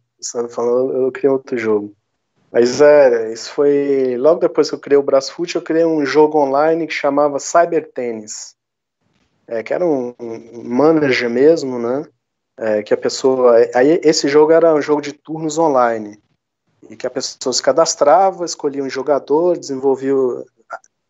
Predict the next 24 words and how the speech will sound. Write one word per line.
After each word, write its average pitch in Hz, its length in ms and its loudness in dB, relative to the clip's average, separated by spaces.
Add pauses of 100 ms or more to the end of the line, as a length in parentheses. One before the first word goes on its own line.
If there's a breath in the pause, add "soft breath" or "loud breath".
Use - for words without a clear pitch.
(240)
na 120 60 -4
verdade, 135 400 2
ele 151 220 -2
se - 180 -2
autorrepresentava, 151 1040 -2
né? 120 120 -12
Ele 135 180 -6
era 139 140 0
o 131 40 -12
jogador 123 420 -8
de 117 180 -14
tênis. 110 540 -12 (540)
E 139 60 0
aí 147 100 6
ele 156 160 4
podia 139 220 -2
se 143 120 -4
inscrever 131 380 -2
nos 127 160 -4
torneios, 143 880 0
ganhar 135 220 2
habilidade, 135 540 2
essas - 200 -6
coisas. 117 500 -2